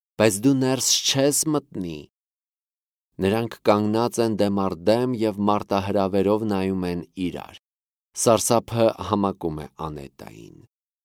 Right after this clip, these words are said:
Մարկի ծաղրական հայացքում դաժան մի կայծ է բռնկվում։ Նա, մի կողմ հրելով մուտքը փակող մորը,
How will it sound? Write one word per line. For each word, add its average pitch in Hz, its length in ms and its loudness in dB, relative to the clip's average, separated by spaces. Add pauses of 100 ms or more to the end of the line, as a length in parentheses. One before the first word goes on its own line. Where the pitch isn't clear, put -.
(140)
Մարկի 101 380 4
ծաղրական 101 600 2
հայացքում 101 640 -2
դաժան 104 400 2
մի 107 120 -2
կայծ 101 340 0
է 82 140 -4
բռնկվում։ 78 720 -8 (540)
Նա, 127 220 4 (380)
մի 123 120 4
կողմ 107 320 4
հրելով 85 500 0
մուտքը 101 360 -2
փակող 87 460 0
մորը, 143 360 2